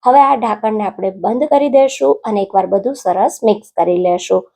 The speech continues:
તો આપણે જેમ બોળિયા ગુંદા તેલ મસાલા વગરના તૈયાર કરતા હોઈએ એ જ રીતે આપણે ગુંદાને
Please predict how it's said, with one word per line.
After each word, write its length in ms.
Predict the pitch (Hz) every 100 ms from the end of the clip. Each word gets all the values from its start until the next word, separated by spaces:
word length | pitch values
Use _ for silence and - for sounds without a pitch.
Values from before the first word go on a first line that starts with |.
| _ _ -
તો 60 |
આપણે 260 | 294 285 294 277
જેમ 160 | 294
બોળિયા 480 | 233 247 254 302 269
ગુંદા 300 | 247 190 180 - _ -
તેલ 220 | 254 269
મસાલા 460 | 262 254 269 254 262
વગરના 440 | 247 233 220 226
તૈયાર 360 | 233 196 190 190
કરતા 400 | 208 202 254 262
હોઈએ 240 | 254 190 - -
એ 100 | 269
જ 180 | 262 240
રીતે 180 | 214 185
આપણે 240 | 180 185
ગુંદાને 460 | 190 190 190 190